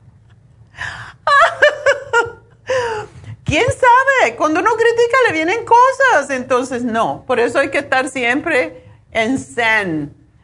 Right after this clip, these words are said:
Por eso necesito mi Reiki este sábado. Pero en Happy and Relax tenemos las infusiones este sábado, tenemos los faciales en especial, los masajes, que no sé si hay porque siempre se nos llenan. Tenemos unas masajistas tan buenísimas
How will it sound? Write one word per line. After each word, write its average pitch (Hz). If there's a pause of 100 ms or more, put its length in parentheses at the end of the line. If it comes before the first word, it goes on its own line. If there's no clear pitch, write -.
(120)
Por 214
eso 220
necesito 262
mi 247
Reiki 214 (300)
este 220
sábado. 156 (320)
Pero 277 (300)
en 170
Happy 175
and 311
Relax 294
tenemos 185
las 262
infusiones 349
este 277
sábado, 226
tenemos 185
los 330
faciales 277
en 247
especial, 208 (280)
los 226
masajes, 247
que 196
no 180
sé 202
si 208
hay 175
porque 180
siempre 165
se 214
nos 185
llenan. 175
Tenemos 170
unas 208
masajistas 180
tan 143
buenísimas 165